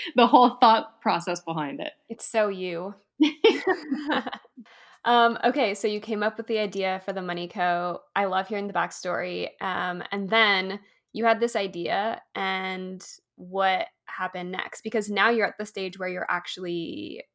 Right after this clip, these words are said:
Speaker 2: making it, right? So, like,
Speaker 1: Yeah.
Speaker 2: everything in between then to now when it's actually coming to fruition. And it's been, like, a really short <laughs> time frame
Speaker 1: Yeah.
Speaker 2: also. Like, let's talk about that for a second. When did you launch this idea?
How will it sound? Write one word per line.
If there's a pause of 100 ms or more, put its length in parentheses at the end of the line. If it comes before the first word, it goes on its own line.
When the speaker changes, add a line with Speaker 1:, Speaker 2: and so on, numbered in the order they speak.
(100)
Speaker 2:
making
it,
right?
So,
like, (140)
Speaker 1:
Yeah.
Speaker 2:
everything (160)
in
between
then (240)
to
now
when
it's
actually
coming
to
fruition. (420)
And
it's
been,
like,
a
really
short (100)
<laughs>
time
frame
Speaker 1:
Yeah.
Speaker 2:
also. (260)
Like, (360)
let's
talk
about
that
for
a
second. (260)
When
did
you
launch
this (100)
idea?